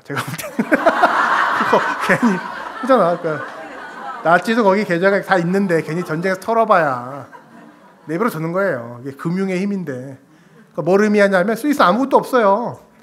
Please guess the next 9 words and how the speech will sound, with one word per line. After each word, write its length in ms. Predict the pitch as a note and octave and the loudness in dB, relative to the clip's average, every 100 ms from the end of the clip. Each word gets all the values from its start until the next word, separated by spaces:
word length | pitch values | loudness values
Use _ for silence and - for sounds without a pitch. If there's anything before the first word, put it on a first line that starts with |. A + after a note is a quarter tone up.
| _ _ _ _ _ - - | _ _ _ _ _ -20 -4
알프스 320 | E3+ D#3+ C4 | -2 0 2
산이 220 | B3 B3 G3 | 4 4 2
있긴 200 | A#3+ G3+ | 0 0
있죠. 580 | C#3+ G3 C#3+ E3 C3 C3 | 0 0 0 0 -4 -4
아름다운 380 | D#3+ G3+ G#3+ | 0 4 4
알프스 220 | E3 F#3 - | 4 0 -2
산이 240 | A3 G3+ | 0 0
있긴 200 | D#3 F#3+ | -2 -6
한데 520 | A3 G#3 B3+ D3+ - | -6 -4 -4 -4 -8